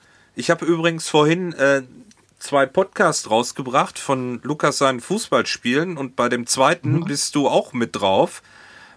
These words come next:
Speaker 1: Ähm,
Speaker 2: Ja.
Speaker 1: das, das war ja bei dem Fußballturnier, bei dem zweiten, wo sie so
Speaker 2: Yes.
Speaker 1: unglücklich ausgeschieden sind.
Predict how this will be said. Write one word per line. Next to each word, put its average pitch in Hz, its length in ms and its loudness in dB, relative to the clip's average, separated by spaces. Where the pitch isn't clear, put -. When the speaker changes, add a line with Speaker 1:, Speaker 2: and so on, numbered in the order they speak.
Speaker 1:
Ähm, 123 520 0
Speaker 2:
Ja. 151 220 0
Speaker 1:
das, 135 300 2
das 139 200 -2
war 143 160 4
ja 143 80 6
bei 139 120 2
dem 139 140 -2
Fußballturnier, 117 880 -2
bei 107 140 -2
dem 101 200 -8
zweiten, 98 560 -8
wo 131 120 -2
sie 131 200 -4
so 135 80 6
Speaker 2:
Yes. - 340 -2
Speaker 1:
unglücklich 165 800 2
ausgeschieden 107 760 -4
sind. 92 420 -10